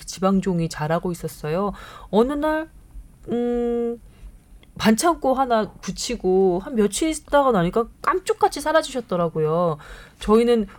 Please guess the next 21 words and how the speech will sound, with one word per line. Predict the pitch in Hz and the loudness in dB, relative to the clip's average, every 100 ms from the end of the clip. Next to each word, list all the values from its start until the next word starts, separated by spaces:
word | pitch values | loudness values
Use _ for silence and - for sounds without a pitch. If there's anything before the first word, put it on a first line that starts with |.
| - | 0
보기에 | 240 247 294 277 269 | 4 4 4 4 4
커다랗게 | - 392 370 330 269 | -4 -2 0 0 -2
혹이 | 320 320 | -2 -2
좀 | 294 226 | -2 -4
달린 | - 165 190 214 | -2 0 2 4
것 | 208 | 4
같아서 | 175 180 170 165 160 170 170 147 | 2 2 0 2 2 4 2 0
걱정을 | 160 - 208 190 | -4 -2 0 2
했었는데 | 233 247 240 190 175 233 202 | 0 0 -2 -2 -2 -2 -2
학생들 | 196 233 285 233 | -4 -8 -8 -2
인기가 | 202 208 233 208 | 0 0 0 -2
많은 | 156 147 165 | 0 -2 -2
양호 | 143 147 | -2 -2
선생님이었거든요. | 165 165 151 143 139 139 151 226 - - - - - | -2 -4 -6 -6 -8 -8 -6 -6 -8 -18 -20 -20 0
어느 | 170 190 247 | 4 6 4
순간 | 247 254 247 247 | -2 -4 -2 0
아주 | 170 190 - | -2 -4 -8
깔-, | - | -6
말끔하게 | 175 202 - 349 339 277 240 | -2 -4 -4 0 2 4 2
고쳐서 | - 170 233 226 | 0 -4 -2 0
오셔서 | 175 165 196 180 175 185 180 | 0 0 -2 0 0 0 0